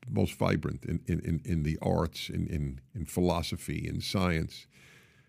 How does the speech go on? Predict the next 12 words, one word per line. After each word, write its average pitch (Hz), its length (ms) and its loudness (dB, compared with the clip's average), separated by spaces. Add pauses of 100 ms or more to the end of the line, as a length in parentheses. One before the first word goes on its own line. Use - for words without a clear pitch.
(140)
And 98 120 8
then 101 120 8
they 98 80 8
had 92 180 6
the 85 80 2
Holocaust. 98 640 4 (280)
What 110 120 4
do 113 80 6
you 107 60 6
hear 107 160 4
from 101 200 2
Germany? 90 540 2